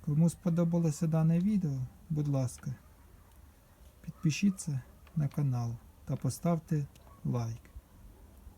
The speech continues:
Ваша під-, підтримка у вигляді підписки на канал, це для розвитку каналу дуже гарно. Вам не тяжко, а мені приємно.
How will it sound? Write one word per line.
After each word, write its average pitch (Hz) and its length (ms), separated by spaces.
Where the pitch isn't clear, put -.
Ваша 147 500
під-, 151 140
підтримка 165 720
у 180 60
вигляді 147 760
підписки - 580
на 151 140
канал, 196 400
це 143 240
для 147 380
розвитку 170 560
каналу 165 460
дуже 165 480
гарно. 127 580
Вам 156 280
не 151 120
тяжко, 196 560
а 139 60
мені 151 280
приємно. 120 720